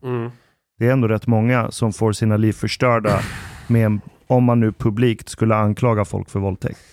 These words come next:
Speaker 2: Det är ändå sexhundra pers.
Speaker 3: Ja, det är i så fall om de, om de siffrorna stämmer så är det väl ungefär sexhundra pers. Men frågan är, har de sexhundra personerna, alltså då får man ju också tänka så här,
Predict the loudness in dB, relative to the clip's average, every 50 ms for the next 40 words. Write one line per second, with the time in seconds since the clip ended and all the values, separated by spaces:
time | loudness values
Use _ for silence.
0 | _ _ _ _ -12 -6 -4 -2 -2 0 -2 -2 -2 -2 -4 -2 0 2 2 2
1 | 2 0 -2 -4 -4 -4 -2 0 2 2 2 2 2 2 2 0 0 -2 -2 -4
2 | -4 -2 0 0 2 2 2 0 0 0 0 0 0 0 0 0 0 0 -2 -2
3 | 0 0 0 0 0 0 0 0 0 0 -2 0 0 0 0 0 0 -2 -2 -2
4 | -4 -4 -6 -8 -10 -10 -12 -12 -10 -8 -8 -8 -6 -4 -4 -4 -4 -2 -2 -2
5 | -2 0 2 2 2 2 2 2 2 2 2 2 2 2 2 4 2 2 2 0
6 | 0 -2 -4 -4 -2 -2 0 0 0 0 0 0 0 0 2 2 2 2 2 2
7 | 2 0 0 0 0 -2 -2 -2 0 0 2 2 2 2 0 -2 -4 -4 -4 -2
8 | -2 -2 -2 -2 0 0 0 0